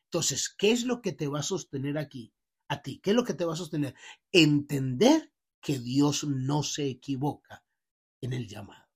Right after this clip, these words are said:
que Dios no se equivoca en su elección,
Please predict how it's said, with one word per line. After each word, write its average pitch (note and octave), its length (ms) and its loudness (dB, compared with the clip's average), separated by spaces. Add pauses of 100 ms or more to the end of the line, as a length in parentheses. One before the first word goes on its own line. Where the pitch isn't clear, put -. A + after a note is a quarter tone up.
(500)
que D#3 160 4
Dios D#3 400 2
no E3 320 2
se - 180 2
equivoca C#3+ 840 -4
en A#2+ 220 -6
su A#2+ 220 -4
elección, F3 680 -4